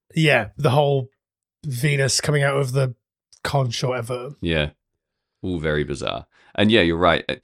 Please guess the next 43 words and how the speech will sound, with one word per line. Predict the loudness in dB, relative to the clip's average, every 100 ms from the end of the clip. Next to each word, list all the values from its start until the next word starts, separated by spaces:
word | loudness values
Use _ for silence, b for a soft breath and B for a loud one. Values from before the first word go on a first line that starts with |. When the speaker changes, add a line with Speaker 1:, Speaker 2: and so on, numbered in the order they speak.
| b b b
Speaker 2:
very | -4 0 2
mixed | 2 -2 -4
messages | -4 -4 -6 -6 -6 -8
in | -6 -2
those | -2 -2
king | -4 -4 -4
scenes. | -4 -4 -2
I | -2
didn't | -2 -4
really | -4 -4 -2
know | -2 -2
what | -2
I |
was | -4
supposed | -6 -6 -8
to | -8
feel. | -4 -2 -2
I | -4
felt | -2 -2
a | -2
little | -4 -4
bit | -4
uneducated, | -2 -4 -6 -6 -6 -6
like | -8 -8
I |
was | -10 -6
missing | -6 -6 -6 -6 -8 b b
a | -16
key | -10 -6 -4
message | -4 -6 -8 -12 -12
from | -10 -10
the | -8
period. | -6 -6 -4 -6 -6
<laughs> | 2 2 2 B -6 4
But | 6
then | 8 6 2
Speaker 1:
Yeah. | 0
Speaker 2:
as | -2
the | 0
movie | 0 -2
progresses, | -4 -4 -2 -2 -4
you |
realize | -2 0 -2